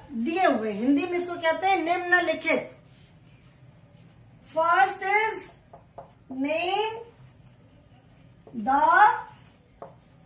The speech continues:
covering of the earth। Name the covering of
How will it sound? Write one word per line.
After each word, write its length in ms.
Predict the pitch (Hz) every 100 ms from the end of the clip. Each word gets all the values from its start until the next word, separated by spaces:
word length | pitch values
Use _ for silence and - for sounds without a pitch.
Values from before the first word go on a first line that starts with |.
| - - - _ _ _ - -
covering 640 | 311 311 330 359 415 466 - - - _ - - - _ - - _ _ - _ - - -
of 400 | 269 285 294 233 294
the 160 | 330 381 403 - - - - - - _ _ - - _ - _ - _ _ _ - - - _ _ _ _
earth। 520 | 359 359 339 269 - - - - -
Name 380 | 269 302 349 370 349
the 100 | 403 427
covering 560 | 311 302 302 349 392 330
of 180 | 320 285